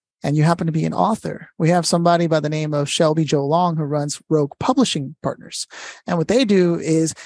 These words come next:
they give you the full turnkey solution. If you ever told yourself, "I need to write a book," kinda like what Matt did, you know, "I need to write a book, but I wouldn't even know where to start," you don't have to take the guess. Rogue Publishing Partners will do that for you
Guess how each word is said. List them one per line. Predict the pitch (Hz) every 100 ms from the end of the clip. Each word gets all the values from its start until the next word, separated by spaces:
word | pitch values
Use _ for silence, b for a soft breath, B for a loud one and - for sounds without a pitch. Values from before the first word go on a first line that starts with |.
| -
they | 185
give | 190 190
you | 180
the | 165
full | - 175 180 185
turnkey | 180 - 175 170 175
solution. | 143 147 139 135 - 151 - -
If | 151
you | 160
ever | 180 175
told | 190 175
yourself, | 165 - 143 -
"I | 123
need | 123 135
to | 139
write | 143 139
a |
book," | 139 170 135 _ b _ -
kinda | 160 170
like | 180 180
what | 196
Matt | 190 233 190
did, | 127 -
you | 156
know, | 175
"I | 170 180
need | 196
to | 185
write | 190 190
a | 170
book, | 214 165 B B -
but | 147
I | 147 190
wouldn't | 220 208
even | 185 170
know | 170 185
where | 185 175
to | 165
start," | - 185 202 190
you | 160
don't | 175
have | 175 165
to | 156
take | 165 -
the | 147
guess. | 147 143 - - B B _
Rogue | - 160 160
Publishing | 170 143 - 147
Partners | 151 156 143 143
will |
do | 135 147
that | 143 -
for | - 165 165
you | 165 165 160